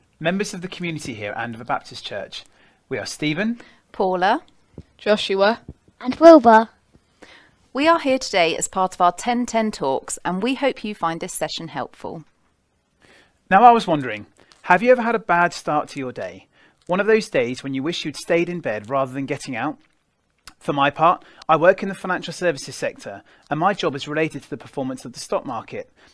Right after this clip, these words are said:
Speaker 1: And over my career, there have been plenty of days when the market has crashed and I thought to myself,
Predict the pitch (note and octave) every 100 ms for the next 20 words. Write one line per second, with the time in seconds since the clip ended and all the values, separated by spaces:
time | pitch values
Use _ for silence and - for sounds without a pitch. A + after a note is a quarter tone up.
0 | _ D#3 F#3+ G3+ G3 G3 F3 D3+ C#3 C#3
1 | C#3 C#3+ - G3 G3+ - F#3+ - B2 B2
2 | - C3 C#3 D#3+ F3 D#3+ E3 - C3 A2+
3 | - C#3 B2 D#3+ - C3+ A#2 - A#2+ A#2